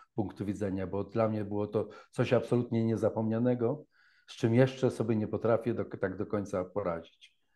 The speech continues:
Skąd to się wzięło, jak to się stało, nie wiem do dziś, ale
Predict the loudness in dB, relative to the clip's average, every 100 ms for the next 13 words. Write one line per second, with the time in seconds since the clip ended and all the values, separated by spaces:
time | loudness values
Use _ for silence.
0 | _ _ -20 2 4 4 2 0 -2 0
1 | 0 0 -2 -2 -6 -6 -10 -6 -4 -2
2 | -4 -10 _ _ _ _ 2 2 0 -6
3 | -10 -12 -18 -20 -16 -12 -10 -10